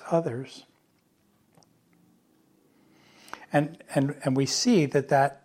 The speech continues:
that's the truth. Sometimes it's obvious. It's obvious and it's clear that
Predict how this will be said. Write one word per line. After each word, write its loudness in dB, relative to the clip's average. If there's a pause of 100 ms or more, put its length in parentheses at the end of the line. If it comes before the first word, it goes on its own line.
that's -4 (520)
the -4
truth. -6 (1400)
Sometimes 0
it's -8
obvious. -2 (1200)
It's 0
obvious 8
and 2
it's -6
clear 4
that -4